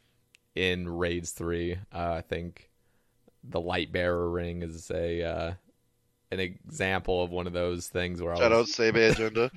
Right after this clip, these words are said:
Speaker 1: <laughs> the Sebe Agenda coming in strong, but also, uh, the two-tick wand. And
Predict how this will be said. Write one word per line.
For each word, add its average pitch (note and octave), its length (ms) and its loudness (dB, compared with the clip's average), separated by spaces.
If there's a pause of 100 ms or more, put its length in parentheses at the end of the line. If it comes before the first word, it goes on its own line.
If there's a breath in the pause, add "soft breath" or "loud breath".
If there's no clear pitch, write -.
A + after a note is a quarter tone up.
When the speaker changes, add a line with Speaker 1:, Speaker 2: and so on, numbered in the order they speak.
(260 loud breath)
Speaker 1:
<laughs> - 320 -20
the - 60 -6
Sebe G#2 460 0
Agenda F#2 380 -2
coming F#2 300 -4
in F2+ 120 -10
strong, F2 500 -8
but D#2 240 -10 (540 soft breath)
also, A#2+ 460 8
uh, F#2+ 380 6
the A2+ 80 2
two-tick B2 480 0
wand. F2 560 -2 (720)
And G#2+ 260 2